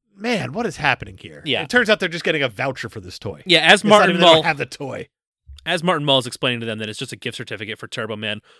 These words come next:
Speaker 2: the police arrive, along again with Officer Hummel, because this dude does
Speaker 1: Of
Speaker 2: not stop
Speaker 1: course.
Speaker 2: working. And Myron, he pulls the same trick a second time. He's like, "I got a bomb."
Speaker 1: Which is more fucked up now there's cops involved.
Speaker 2: Right? Now
Speaker 1: What
Speaker 2: there's
Speaker 1: the,
Speaker 2: cops, and
Speaker 1: the
Speaker 2: you're like,
Speaker 1: laws here.
Speaker 2: "Dude,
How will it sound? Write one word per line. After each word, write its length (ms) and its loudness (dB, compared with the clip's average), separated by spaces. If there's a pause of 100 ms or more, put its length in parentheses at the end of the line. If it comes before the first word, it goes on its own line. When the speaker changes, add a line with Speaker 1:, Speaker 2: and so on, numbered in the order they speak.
Speaker 2:
the 80 -2
police 360 2
arrive, 340 -4 (260)
along 300 4
again 320 -4
with 120 -6
Officer 420 -6
Hummel, 380 -12
because 440 -10
this 160 -14
dude 320 -8
does 160 -10
Speaker 1:
Of 80 -18
Speaker 2:
not 260 -2
stop 280 -4
Speaker 1:
course. 220 2
Speaker 2:
working. 380 -2 (440)
And 180 -6
Myron, 420 2 (520)
he 120 -10
pulls 280 2
the 60 -10
same 220 -4
trick 240 -2
a 40 -12
second 300 -8
time. 300 -8
He's 160 -12
like, 180 -6 (120)
"I 80 -2
got 100 4
a 60 2
bomb." 280 4 (220)
Speaker 1:
Which 160 -2
is 120 -2
more 180 8
fucked 380 2
up 100 8
now 140 4
there's 160 -4
cops 340 4
involved. 420 0
Speaker 2:
Right? 220 6
Now 120 4
Speaker 1:
What 40 4
Speaker 2:
there's 140 4
Speaker 1:
the, 40 0
Speaker 2:
cops, 240 0
and 60 0
Speaker 1:
the 60 4
Speaker 2:
you're 120 6
like, 120 8
Speaker 1:
laws 440 8
here. 360 -6
Speaker 2:
"Dude, 480 -2